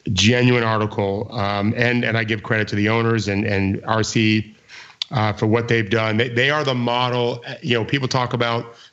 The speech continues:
small market, like, they don't give a damn. They, they find ways, they do it the right way, and their players get better and they get paid for it. And I deserve, and they deserve all the credit in the world for it.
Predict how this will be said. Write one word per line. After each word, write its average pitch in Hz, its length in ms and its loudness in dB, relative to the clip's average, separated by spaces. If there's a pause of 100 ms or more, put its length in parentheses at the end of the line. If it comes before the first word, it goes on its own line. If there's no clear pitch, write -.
small 120 380 0
market, 117 560 0
like, 104 220 -2
they 117 140 2
don't 107 200 0
give 95 160 -2
a 95 60 -2
damn. 92 520 0
They, 98 260 2
they 101 220 -2
find 104 420 0
ways, 101 460 0 (400)
they 107 140 2
do 104 180 4
it 104 60 0
the 104 100 0
right 98 240 0
way, 104 300 2
and 101 100 2
their 98 60 0
players 101 280 0
get 101 160 0
better 101 220 2
and 104 80 2
they 107 60 0
get 113 160 0
paid 104 240 -2
for 101 160 -4
it. - 100 -8 (400)
And 98 160 0
I 101 60 0
deserve, 101 240 0
and 110 100 -2
they 101 80 2
deserve 98 220 2
all 107 100 4
the 104 80 4
credit 104 240 2
in 101 60 2
the 98 40 2
world 98 160 2
for 104 200 -2
it. 104 60 -8